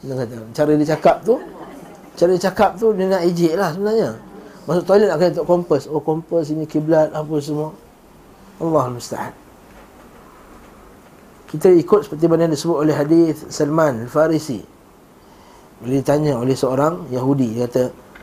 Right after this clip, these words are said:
"Allamakum nabiyyukum sallallahu alaihi, allamakum nabiyyukum kulla syai'in hatta al-khira'ah?" <clears throat> Nabi kamu ajar semua benda, hatta benda dalam toilet pun?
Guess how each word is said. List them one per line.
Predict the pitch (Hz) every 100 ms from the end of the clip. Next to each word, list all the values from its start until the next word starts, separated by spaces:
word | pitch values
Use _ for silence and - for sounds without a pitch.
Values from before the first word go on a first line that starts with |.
| - - - - - - - -
"Allamakum | 190 196 185 185 170 170 165 160
nabiyyukum | 170 202 170 185 190 160 135
sallallahu | 120 156 151 175 165 156
alaihi, | 143 143
allamakum | 151 175 170 165 160
nabiyyukum | 151 151 185 185 185
kulla | 175 185 185
syai'in | 175 196 196
hatta | 180 185 208
al-khira'ah?" | 185 196 202 240 269 - - -
<clears throat> | 226 - - - - - _ - 127
Nabi | 139 143
kamu | 156 160
ajar | 147 151 160
semua | - 165
benda, | 156 196 185
hatta | 160 180 190 170 143
benda | - 127 156 170
dalam | 160 165 165
toilet | 175 196 170
pun? | 214 277